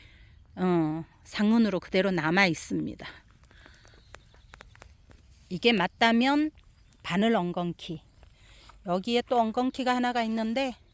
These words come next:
얘는 지금 벌써 다 꽃대를 물고 있죠. 지금 꽃대를 물고 있는 것들은 전부 다 바늘 엉겅퀴가 아니에요.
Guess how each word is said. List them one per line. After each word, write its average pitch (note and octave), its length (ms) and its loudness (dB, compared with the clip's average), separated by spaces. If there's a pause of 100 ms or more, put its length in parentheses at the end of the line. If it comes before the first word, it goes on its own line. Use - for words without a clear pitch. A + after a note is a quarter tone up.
(540)
얘는 B3+ 300 0
지금 C4 240 -2
벌써 B3+ 280 0
다 A#3 140 4
꽃대를 C#4 440 2
물고 A3+ 320 0
있죠. B3 320 -4
지금 D#4 340 2
꽃대를 F4 360 2
물고 C4 300 4
있는 A#3 320 2
것들은 A3+ 380 -2
전부 G3 260 -2
다 G#3+ 140 2
바늘 A3+ 340 2
엉겅퀴가 G#3 600 0
아니에요. F3 580 -2